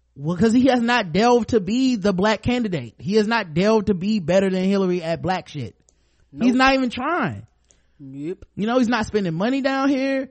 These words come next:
Speaker 1: He's giving up on Southern Negroes in the first place.
Speaker 2: Yes, he is.
Speaker 1: So I don't understand why it's my fault for fucking noticing. You know, like, I've been saying the same fucking thing for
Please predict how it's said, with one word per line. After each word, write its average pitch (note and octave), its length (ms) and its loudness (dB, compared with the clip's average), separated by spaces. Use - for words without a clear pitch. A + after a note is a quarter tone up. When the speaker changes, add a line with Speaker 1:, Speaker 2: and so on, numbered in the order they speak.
Speaker 1:
He's A3 200 -2
giving C4+ 300 0
up C#4+ 160 -2
on A#3+ 220 0
Southern A#3+ 400 -2
Negroes A3+ 460 -2
in A3+ 100 -4
the G#3+ 60 -2
first A#3 320 -2
place. G#3 340 0
Speaker 2:
Yes, D3 320 -14
he G#3+ 180 -10
is. A#3 400 -4
Speaker 1:
So - 360 -2
I A#3 120 4
don't C#4+ 180 4
understand C4 520 -4
why A3+ 200 2
it's A3+ 180 0
my F#3 300 -2
fault A#3 320 0
for F3+ 120 -2
fucking C#4 480 -4
noticing. C#4+ 640 -2
You G#3+ 160 0
know, D4 360 2
like, A3 320 0
I've B3 300 2
been D4+ 140 2
saying C#4 400 0
the B3+ 80 2
same C4 640 -4
fucking B3 420 -4
thing A#3 280 -4
for G#3 300 -2